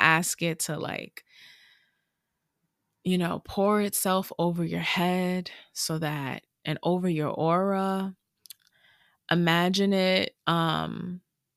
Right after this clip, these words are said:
pouring over or,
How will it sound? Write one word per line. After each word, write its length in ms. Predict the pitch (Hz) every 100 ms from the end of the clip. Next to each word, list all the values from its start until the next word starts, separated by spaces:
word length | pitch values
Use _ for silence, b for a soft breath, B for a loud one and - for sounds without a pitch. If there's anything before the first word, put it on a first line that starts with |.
| _ _ _ _ _ _ _ _ _ _ _ _ _ _ _ _ _ _ _ _ _ _ - - _ _ _ - -
pouring 480 | 196 185 185 180 180
over 640 | - 160 175 170 165 160
or, 520 | - 160 160 151 127